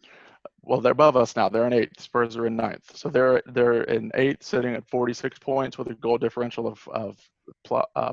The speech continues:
plus six, thanks to their Norwich win. So they're very similar, and this makes me sick. Their, their season is very similar to Spurs. So they sacked Unai Emery in November, um, right,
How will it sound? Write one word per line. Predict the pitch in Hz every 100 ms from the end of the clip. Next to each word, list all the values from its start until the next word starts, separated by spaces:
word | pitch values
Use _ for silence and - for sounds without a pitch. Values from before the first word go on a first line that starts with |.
| -
plus | 113 -
six, | - 143 - - - _ _ _ -
thanks | 131 117
to | -
their | 120 113 113 - _ _ _ _
Norwich | - 123 127 -
win. | 127 127 135 _ _ _ - -
So | -
they're | 127 139 156 - _ _ _ _ _ 139
very | 127 135 147
similar, | 147 - 131 123 127
and | 113
this | 107
makes | 123 117
me | 117
sick. | 110 117 110 -
Their, | 120 120 - - _
their | 139 135
season | 160 156 139
is | 120
very | 123 120
similar | - 127 113 107 107 _ _ -
to | 120 107
Spurs. | - 104 90 101 - _ _ _
So | - 117
they | 120
sacked | - 131 127 -
Unai | 135 131 127
Emery | 123 120 117
in | 113
November, | 113 107 101 110 110 - _ _ _ -
um, | 113 107 - - _ _ - 120 - -
right, | 120